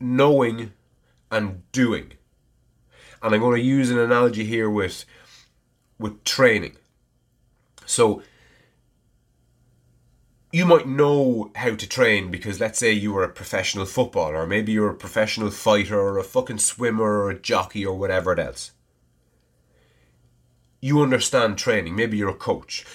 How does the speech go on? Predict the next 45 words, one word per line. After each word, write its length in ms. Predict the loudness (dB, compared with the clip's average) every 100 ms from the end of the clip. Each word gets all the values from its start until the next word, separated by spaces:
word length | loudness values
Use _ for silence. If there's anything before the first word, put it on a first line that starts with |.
| -6
You 160 | 0
understand 640 | 2 2 2 2 4 2 2
training. 460 | -4 -4 -4 -10 -10
You 220 | -8 -8 -6
get 280 | -2 0 -2
training. 460 | -8 -6 -6 -10 _ _ _ -20 -8
You 160 | -4
know 480 | 2 2 4 2 2 -4 -20 _ -6
about 320 | 0 0 0
your 140 | -2
nutrition, 640 | -2 -6 0 2 2 0 0
and 160 | 0
you 60 | 0
know 240 | -2 0
about 360 | 0 0 0 -2
your 300 | -2 0 -2 -8 -6
max 400 | -2 -2 -2 0
heart 320 | 4 4 4
rate 220 | 4 2
and 80 | -2
your 100 | -6
V 240 | -4 -4
O 80 | -4
two 540 | -8 -2 0 2 2
and, 100 | 0 -2
and 100 | -6
all 380 | 2 4 4 0
the 200 | -4 -6
ins 220 | -6 -4
and 100 | 0
outs 240 | 0 -2
of 60 | -10
training. 440 | -8 -8 -8 -14 -12
You 180 | -8 -4
know 240 | 0 0
what 220 | 0 -4
you 80 | -4
get. 380 | 0 2 0 -6
You 80 | -12
could 160 | -4
write 180 | -2 -2
a 60 | -4
book 340 | -6 -6 -6
on 120 | -8
training. 340 | -4 -4 -4